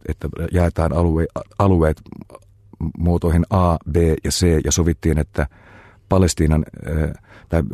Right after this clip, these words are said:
Palestiinan vapautusjärjestö mu-, muodostaa niinku, ö, Palestiinan itsehallinnon, ja, ja tuota, se ottaa alueen A kokonaan haltuunsa.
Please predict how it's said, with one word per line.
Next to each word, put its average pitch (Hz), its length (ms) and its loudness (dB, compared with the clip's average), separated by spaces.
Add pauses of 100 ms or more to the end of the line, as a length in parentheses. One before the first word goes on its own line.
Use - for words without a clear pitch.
(160)
Palestiinan 92 400 2
vapautusjärjestö 78 920 0 (360)
mu-, 82 120 -2
muodostaa 78 540 0
niinku, 76 340 0 (100)
ö, 73 320 -6
Palestiinan 82 380 0
itsehallinnon, 80 920 2 (1000)
ja, 76 300 0
ja 78 100 0
tuota, 76 300 -2
se 87 160 0
ottaa 76 460 -2 (220)
alueen 78 440 2
A 87 320 2 (120)
kokonaan 85 580 2
haltuunsa. 78 760 0